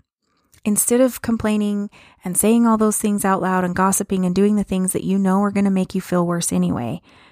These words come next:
what if you just wrote it down? What if you journaled about what it was that upset you? You gave attention to it. You called it out. You said, "That hurt my feelings, and here's why." You shared your thoughts and your emotion,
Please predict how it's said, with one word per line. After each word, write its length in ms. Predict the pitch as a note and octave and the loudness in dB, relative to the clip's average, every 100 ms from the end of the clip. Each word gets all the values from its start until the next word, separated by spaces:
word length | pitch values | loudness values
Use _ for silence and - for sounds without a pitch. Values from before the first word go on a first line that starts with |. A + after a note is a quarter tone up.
| _ _ | _ _
what 140 | - G#3 | 2 2
if 120 | A3+ | 4
you 60 | C#4 | 2
just 220 | B3+ - | 2 2
wrote 140 | G#3 | 0
it 100 | G#3 | -2
down? 420 | F#3+ G3+ F3+ - - _ _ _ _ _ | -4 -2 -4 -6 -12 _ _ _ _ _
What 120 | G3+ G#3 | 0 0
if 140 | - | 2
you 120 | A#3 | 0
journaled 520 | G3+ G#3+ G#3+ A3+ A#3+ - | 0 0 2 4 4 2
about 500 | G3+ G3 F3+ F3+ F#3 | -4 -2 2 2 2
what 300 | F#3+ F#3+ F#3 | -2 -2 0
it 140 | G3+ - | -2 -4
was 340 | F#3+ F3 F3 | -4 -4 -4
that 100 | F3+ | -4
upset 440 | F3+ - - E3 E3+ | -4 -4 -6 -6 -6
you? 180 | D#3+ | -6
You 240 | D#3 E3+ F3 | -4 -4 -4
gave 260 | - F3+ - | 0 0 0
attention 680 | F3+ - - G3+ - C4 C4 | -6 -8 0 0 2 2 2
to 240 | - C#4 | 0 0
it. 200 | D4+ D#4 - - - - - | -2 -4 -12 -20 -20 -20 -16
You 180 | - F#3+ | 0 0
called 320 | F#3+ - F#3 | 0 0 0
it 100 | E3+ | 2
out. 360 | E3+ F#3+ B3+ - | 0 0 0 -2
You 120 | G3 | -2
said, 300 | F#3+ F#3+ F3+ | -2 0 -2
"That 200 | F3+ E3+ | -4 -6
hurt 220 | - G3+ | -4 -4
my 140 | - F#3 | -2 -2
feelings, 500 | - A3 A#3+ C4+ B3+ | 0 2 4 4 4
and 160 | F#3 | 2
here's 320 | E3+ F#3 F3+ - | 0 -2 -4 -4
why." 360 | F3+ F3+ G#3+ | -2 0 2
You 260 | A#3+ A#3 F#3 | 2 2 0
shared 360 | - G3 F#3+ | 0 -2 -2
your 140 | F3+ F3+ | -2 -6
thoughts 520 | - G#3+ A3+ - - | 0 2 2 0 -8
and 180 | F#3 F#3 | -2 -2
your 140 | F3 | -2
emotion, 720 | E3+ E3+ F#3 G#3+ C4 C4 C#4 | -2 0 0 0 0 2 2